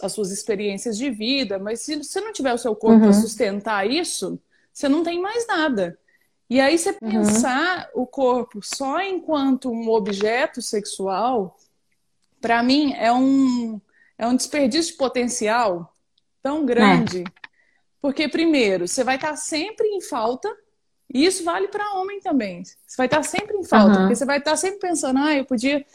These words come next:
Speaker 1: ter um pouco menos de gordura aqui. Ah, o meu nariz é não sei o quê." Eu não, sei lá, o corpo de uma maneira geral, envolve o rosto também.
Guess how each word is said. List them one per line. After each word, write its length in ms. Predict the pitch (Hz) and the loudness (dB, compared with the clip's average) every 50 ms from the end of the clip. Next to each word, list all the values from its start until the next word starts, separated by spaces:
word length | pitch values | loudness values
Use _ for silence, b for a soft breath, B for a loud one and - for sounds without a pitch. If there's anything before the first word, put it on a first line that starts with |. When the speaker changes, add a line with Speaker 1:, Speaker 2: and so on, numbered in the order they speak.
| _ _ _ _ | _ _ _ _
Speaker 1:
ter 80 | - | 2
um 80 | 285 269 | 2 2
pouco 280 | 277 - 302 294 294 269 | 4 4 2 2 4 2
menos 240 | 269 277 277 302 277 | 2 4 4 4 2
de 80 | 277 | 2
gordura 400 | 269 277 302 302 240 262 294 349 | 0 0 -2 -2 -2 -2 -2 -2
aqui. 420 | 392 392 - - 262 269 262 247 b b b b b _ | -2 -2 0 2 4 4 4 2 b b b b b _
Ah, 160 | 294 311 311 | 0 2 4
o 40 | 277 | 4
meu 140 | 262 262 | 6 6
nariz 380 | 262 262 262 254 254 262 285 262 | 4 4 2 2 2 0 0 0
é 80 | 311 302 | -2 -2
não 100 | 311 339 | -2 -4
sei 140 | 330 - 403 | -4 -6 -8
o 60 | 427 | -8
quê." 260 | 415 - 311 262 262 247 | -6 -4 -2 2 2 2
Eu 140 | 220 208 208 233 | 2 0 0 -2
não, 140 | 262 262 - _ - 226 | -2 -2 -4 _ -20 -16
sei 240 | - - 403 440 | -10 -8 -8 -6
lá, 180 | 415 302 269 302 | -4 -2 -2 -2
o 100 | 269 220 | -2 -2
corpo 340 | - - 247 269 285 - 311 | -2 -2 -2 -2 -2 -4 -6
de 80 | 285 | -4
uma 120 | 311 311 294 | -4 -4 -2
maneira 320 | 294 285 277 277 294 311 | -2 -2 -2 -2 -2 -2
geral, 360 | 294 359 392 330 262 254 233 233 | -4 -4 -2 0 0 0 0 0
envolve 380 | 214 196 220 233 262 311 285 | -2 0 -2 -2 -2 -2 -2
o 40 | 294 | -2
rosto 360 | 254 240 226 214 214 - - | 0 0 0 0 0 -4 -6
também. 380 | - - 220 202 202 185 185 185 | -6 -4 -4 -4 -4 -6 -8 -14